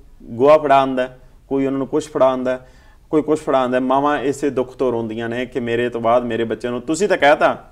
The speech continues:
ਅੱਜ ਤੁਸੀਂ, ਮੈਂ ਮੰਦਬੁੱਧੀ ਸ਼ਬਦ ਮੇਰੇ ਤੋਂ ਨਹੀਂ ਨਿਕਲਦਾ, ਮੈਂ ਅੱਜ ਤੁਹਾਨੂੰ ਕਹਿਣਾ ਪਿਆ ਕਿਉਂਕਿ ਆਮ ਲੋਕ ਨਹੀਂ ਸਮਝਦੇ। ਤੁਹਾਨੂੰ ਪਤਾ ਬਾਬਾ ਫਰੀਦ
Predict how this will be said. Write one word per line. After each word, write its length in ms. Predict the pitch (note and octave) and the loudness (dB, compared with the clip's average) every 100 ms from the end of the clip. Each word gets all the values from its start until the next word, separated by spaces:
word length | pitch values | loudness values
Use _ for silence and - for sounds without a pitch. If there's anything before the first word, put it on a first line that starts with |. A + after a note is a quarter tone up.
| C#3 | -2
ਅੱਜ 100 | D3 | -2
ਤੁਸੀਂ, 160 | D#3+ | -4
ਮੈਂ 200 | E3 D3+ | -2 0
ਮੰਦਬੁੱਧੀ 480 | D3+ C#3 C#3 C#3+ D3 | 0 0 -2 -4 -4
ਸ਼ਬਦ 260 | D3 C3 B2+ - | -4 -4 -6 -12
ਮੇਰੇ 320 | A#2 B2 C3+ | -4 0 0
ਤੋਂ 100 | C#3 | 0
ਨਹੀਂ 100 | C#3 | -4
ਨਿਕਲਦਾ, 360 | C3+ C3+ A#2+ A#2 | -4 -4 -2 -2
ਮੈਂ 280 | B2 C3 C3 | 0 0 0
ਅੱਜ 80 | |
ਤੁਹਾਨੂੰ 220 | B2+ C3 B2 | -2 -8 -2
ਕਹਿਣਾ 240 | C3+ C#3 | 0 2
ਪਿਆ 140 | B2 | 0
ਕਿਉਂਕਿ 180 | A#2+ C3+ | 0 0
ਆਮ 220 | C3+ D#3+ | 2 4
ਲੋਕ 200 | D#3 C#3+ | 4 2
ਨਹੀਂ 120 | B2+ A#2 | 0 -8
ਸਮਝਦੇ। 540 | A#2+ A2 G#2 A#2 A#2 - - - - - - - | -8 -8 -4 -6 -6 -18 -20 -20 -20 -20 -20 -20
ਤੁਹਾਨੂੰ 280 | - - G3+ | -16 -4 -2
ਪਤਾ 120 | A#3+ | 2
ਬਾਬਾ 240 | A3+ F3+ F#3 | 4 6 4
ਫਰੀਦ 220 | F#3 F#3+ | 2 0